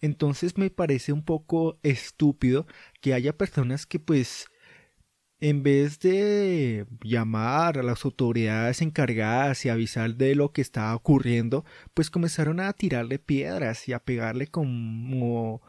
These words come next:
Dios manda al mundo con palos y todo eso. Es una actitud bastante estúpida y me parece realmente idiota la parte de ellos. En el video, en la descripción, dice que esto fue en Puerto Rico,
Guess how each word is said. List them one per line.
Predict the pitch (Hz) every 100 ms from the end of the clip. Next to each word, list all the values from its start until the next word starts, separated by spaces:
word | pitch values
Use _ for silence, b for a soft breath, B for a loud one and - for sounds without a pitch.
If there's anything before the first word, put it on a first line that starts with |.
| B B B B
Dios | - 135 139 147
manda | 160 151 151
al | 151
mundo | 151 147 151
con | 151 139 117 107
palos | 107 113 175 156 131
y | 135
todo | - 135 151
eso. | 156 156 185 b b b _
Es | 175 -
una | 208
actitud | - 208 - 139 - -
bastante | 156 - 175 160 170
estúpida | 165 - 220 - 113
y | 113
me | 123
parece | 131 123 139 143
realmente | 160 156 127 131 131 127 147 147 147 B B B
idiota | 147 139 147 131 - 143 147 135
la | 127 -
parte | 113 - 143
de | 180
ellos. | 190 - - _ B B B B -
En | 170
el | 175 170
video, | 165 160 175 220
en |
la | 233
descripción, | 226 - 165 156 160 160 190
dice | 196 175 196 190
que | 196 160
esto | 131 - 160 156 151
fue | - 170 160 165 165
en | 151
Puerto | - 156 143 123
Rico, | 170 202 143